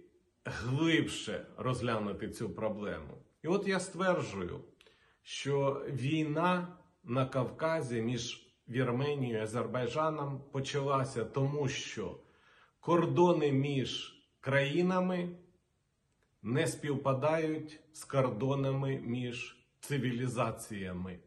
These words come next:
Справа в тому, що зараз Вірменія належить до московсько-православної цивілізації, незважаючи на те, що у неї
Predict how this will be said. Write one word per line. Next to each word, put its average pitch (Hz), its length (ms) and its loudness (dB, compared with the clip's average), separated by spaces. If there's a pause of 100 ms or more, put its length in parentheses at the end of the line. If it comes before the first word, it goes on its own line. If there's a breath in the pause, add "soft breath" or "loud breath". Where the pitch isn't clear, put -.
(440 soft breath)
Справа 185 500 4
в 156 160 2
тому, 170 420 4
що 131 440 -2
зараз 160 560 6
Вірменія 123 760 2 (580 soft breath)
належить 139 960 2
до 147 960 6
московсько-православної 131 1600 2
цивілізації, 107 960 -4 (240 soft breath)
незважаючи 165 880 6
на 147 140 0
те, 185 280 0
що 117 400 -2
у 120 140 2
неї 131 560 0